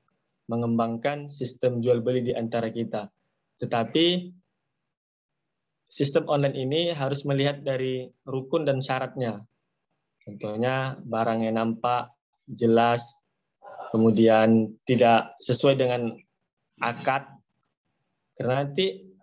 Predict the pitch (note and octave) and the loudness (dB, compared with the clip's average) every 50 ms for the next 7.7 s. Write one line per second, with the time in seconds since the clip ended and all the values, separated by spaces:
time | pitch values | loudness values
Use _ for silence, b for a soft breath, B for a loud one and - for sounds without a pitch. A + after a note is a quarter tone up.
0 | _ _ _ _ _ _ _ - - - C#3+ C#3 D3 C#3+ C#3 C#3+ C3 C3+ C#3 C3+ | _ _ _ _ _ _ _ -18 -6 -4 0 0 0 0 0 -2 -2 -2 -2 -2
1 | C#3 C#3+ C3+ B2+ C3 B2 B2 A#2+ C#3 C#3+ E3 F#3 F#3+ - - - - - - B2+ | -2 -4 -4 0 0 0 0 0 -2 -2 -2 -2 -4 -6 -10 -16 -16 -8 -6 -6
2 | B2+ - - C#3 C3+ - D3+ D3 D#3 F3 F#3 F#3 F3+ F3+ - _ _ _ _ _ | -4 -2 -4 -6 -4 -4 -4 -2 0 0 -2 -4 -6 -10 -18 _ _ _ _ _
3 | _ - A2+ _ _ _ _ - B2+ B2+ B2+ C3 C#3 C#3 C#3 C#3 C3+ B2+ C#3 D#3 | _ -20 -20 _ _ _ _ -4 -2 -2 0 0 0 0 0 0 0 0 0 0
4 | F3+ F#3 - - _ - C#3 C3+ C3+ B2 B2 - D#3+ E3+ E3 D#3+ D3 C#3 C#3 - | -2 -4 -10 -18 _ -14 -10 -6 -4 -4 -2 -2 -2 -2 -2 -2 -2 -4 -2 0
5 | F#3+ F3+ - D3+ C#3+ C#3 C3+ C3 C3+ - _ _ _ _ _ _ _ _ _ _ | 0 0 2 4 2 2 2 -2 -6 -18 _ _ _ _ _ _ _ _ _ _
6 | _ _ - B2 B2+ D#3+ D#3+ E3 D#3+ - F#3 F3+ - D3 C3 B2+ B2 B2+ C3 B2 | _ _ -16 -10 -2 0 0 0 0 -4 -8 -6 -4 -4 -4 -2 0 -2 -2 -2
7 | A#2 A2 - _ _ _ - A#2+ A#2 A#2 _ - - B2 | -2 -6 -8 _ _ _ -12 -12 -12 -12 _ -12 -12 -12